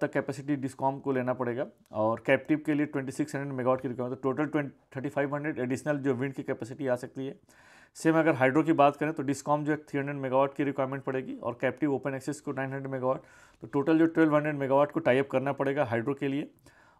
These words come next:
और अदर्स में जो है, जिसमें कि सोलर और भी बहुत सारे बायोमास और ये सब जो कैटेगरी है, तो डिस्कॉम को फ़ोर्टी फ़ाइव हंड्रेड मेगावाट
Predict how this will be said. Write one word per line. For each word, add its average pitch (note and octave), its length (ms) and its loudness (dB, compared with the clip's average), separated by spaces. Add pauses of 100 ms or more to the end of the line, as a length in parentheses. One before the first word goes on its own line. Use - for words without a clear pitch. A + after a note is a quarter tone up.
और - 80 -6
अदर्स E3 420 6
में E3+ 120 0
जो D#3+ 120 6
है, F3 160 2
जिसमें C3+ 260 -8
कि C#3+ 60 -4
सोलर C#3 300 0
और C#3 200 4
भी C#3+ 60 0
बहुत C3+ 240 -2
सारे C#3 140 -2
बायोमास C3 580 2
और A#2+ 60 -6
ये A#2+ 40 -6
सब - 160 -12
जो F#3+ 100 -8
कैटेगरी B2 380 -6
है, C3 80 -8 (460)
तो - 60 -12
डिस्कॉम C3+ 380 2
को E3 80 0
फ़ोर्टी D3+ 260 0
फ़ाइव C#3 260 6
हंड्रेड D3+ 220 2
मेगावाट D3+ 400 6